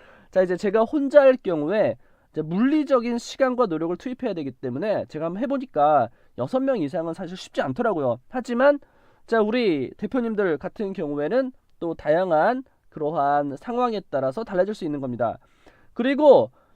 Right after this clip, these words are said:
적어도 제가 받는 그러한 컨설팅 피보다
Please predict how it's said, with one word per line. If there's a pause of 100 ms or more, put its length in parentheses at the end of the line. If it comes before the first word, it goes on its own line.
(260)
적어도
제가
받는 (240)
그러한
컨설팅
피보다